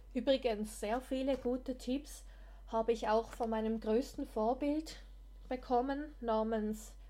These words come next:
Frau Doktor Britta Schirmer. Sie ist eine bekannte Autorin und YouTuberin. Die findet ihr dann auch in den Shownotes.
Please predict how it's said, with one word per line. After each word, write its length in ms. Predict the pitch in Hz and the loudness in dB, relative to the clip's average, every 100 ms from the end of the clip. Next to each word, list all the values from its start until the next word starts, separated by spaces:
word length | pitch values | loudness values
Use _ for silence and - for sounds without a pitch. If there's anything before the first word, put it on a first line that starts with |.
| - - - | -18 -18 -10
Frau 240 | 220 208 | 0 0
Doktor 420 | 214 220 233 254 | 4 2 2 -4
Britta 420 | 247 226 226 233 | -2 -4 -2 0
Schirmer. 580 | 220 - 226 254 285 302 | -2 2 4 4 2 0
Sie 280 | 294 254 233 | -2 -2 2
ist 400 | 220 214 - - - - | 2 -2 -12 -14 -16 -16
eine 300 | - 214 220 | 0 2 2
bekannte 600 | 226 226 226 208 254 254 | 0 0 0 0 0 0
Autorin 640 | 220 220 220 214 254 294 277 | 0 0 4 4 4 0 0
und 200 | 220 214 | -2 0
YouTuberin. 680 | 240 262 294 294 285 285 320 339 - - - - - - | 0 -2 -4 -2 0 0 -2 -8 -16 -18 -18 -18 -18 -6
Die 100 | 262 | -6
findet 380 | 240 254 240 240 | 0 0 0 2
ihr 160 | 240 | 2
dann 200 | 233 220 | 4 2
auch 220 | 202 233 269 | 2 0 0
in 140 | 285 | -2
den 160 | 294 285 | -2 -2
Shownotes. 840 | 277 269 277 262 277 294 - | 0 0 0 0 0 -2 -8